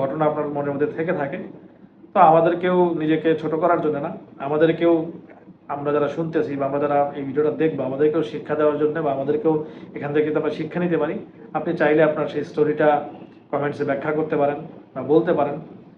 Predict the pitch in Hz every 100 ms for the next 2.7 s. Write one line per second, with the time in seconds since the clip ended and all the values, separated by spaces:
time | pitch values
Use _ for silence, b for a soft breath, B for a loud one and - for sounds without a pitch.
0 | - 143 135 143 143 156 147 147 147 151
1 | 170 156 151 131 131 - - - - _
2 | _ _ _ - - 143